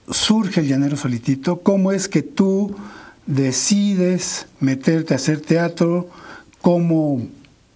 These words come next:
te viene la idea de crear este personaje que finalmente a veces parece que desaparece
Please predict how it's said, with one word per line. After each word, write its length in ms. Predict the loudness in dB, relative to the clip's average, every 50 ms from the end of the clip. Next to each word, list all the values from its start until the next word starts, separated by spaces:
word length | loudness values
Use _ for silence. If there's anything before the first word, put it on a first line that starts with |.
| -20 _ _ _ -20 _ _ _ -4
te 160 | -2 0 2
viene 340 | 2 2 2 2 2 0 0
la 140 | 0 0
idea 260 | 0 2 2 2 2 2
de 180 | 0 -2 -2
crear 360 | -2 0 2 2 2 2 2
este 800 | 2 0 0 -2 -4 -2 -2 0 0 0 0 -2 -2 -2 -4 -4
personaje 800 | -2 0 0 2 2 2 0 0 2 2 2 0 0 0 -2 -2
que 100 | -2 -4
finalmente 800 | -2 0 0 2 2 2 2 0 0 0 0 0 0 0 -2 -8 -12 -18 -8 -2 -2 -2 -2 0
a 100 | 0 0
veces 220 | 2 2 0 -2
parece 440 | 0 0 0 2 2 0 0 -2 -2
que 100 | 0 0
desaparece 840 | 0 0 0 0 0 0 0 2 2 2 0 0 0 0 0 -2 -6